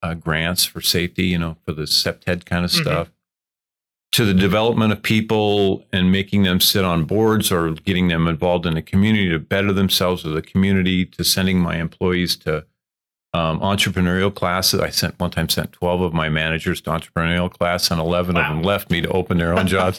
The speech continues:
Speaker 2: <laughs>
Speaker 1: I'm like, "You can't do that." Those are the things that we all need to do, in my opinion, to make Billings advance in a better place, right?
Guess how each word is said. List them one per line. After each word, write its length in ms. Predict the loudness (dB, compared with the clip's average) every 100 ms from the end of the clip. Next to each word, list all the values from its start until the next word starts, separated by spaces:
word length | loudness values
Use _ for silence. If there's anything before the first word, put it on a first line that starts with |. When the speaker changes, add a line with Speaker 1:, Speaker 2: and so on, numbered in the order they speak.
| -4
Speaker 2:
<laughs> 100 | -2
Speaker 1:
I'm 140 | 0
like, 240 | 2 0 0
"You 100 | 2
can't 300 | 4 4 4
do 180 | 4 6
that." 1160 | 4 2 0 -8 -10 -6 -6 -4 -10 -8 -8 0
Those 260 | 2 4 4
are 60 |
the 140 | 2 2
things 520 | 2 4 4 2 2
that 220 | 2 2
we 180 | 2 4
all 300 | 4 4 4
need 200 | 4 2
to 80 | 0
do, 580 | 0 2 2 2 2 2
in 160 | 2
my 240 | 2 2 0
opinion, 480 | 0 -2 0 0 -2
to 120 | -2
make 260 | 0 -2
Billings 680 | -2 0 0 -2 -2 -4 -6 _ _ _ -8
advance 480 | -4 -4 -4 -8 -10
in 60 | -8
a 20 |
better 220 | -6 -8
place, 480 | -8 -6 -6 -8 -6
right? 240 | -4 -4